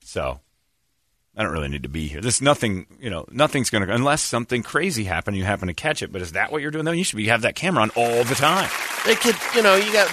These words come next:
Speaker 2: different versions. You can filter it. You can bedazzle it, put some
Speaker 1: <laughs>
Speaker 2: animated things on there.
Speaker 1: Right.
Speaker 2: And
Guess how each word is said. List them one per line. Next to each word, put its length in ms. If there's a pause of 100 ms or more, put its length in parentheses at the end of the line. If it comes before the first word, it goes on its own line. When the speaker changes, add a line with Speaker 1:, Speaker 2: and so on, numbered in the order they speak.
Speaker 2:
different 260
versions. 540
You 60
can 100
filter 540
it. 120 (100)
You 60
can 140 (460)
bedazzle 640
it, 40 (120)
put 120
some 220
Speaker 1:
<laughs> 200
Speaker 2:
animated 500
things 400
on 200
there. 100
Speaker 1:
Right. 220
Speaker 2:
And 160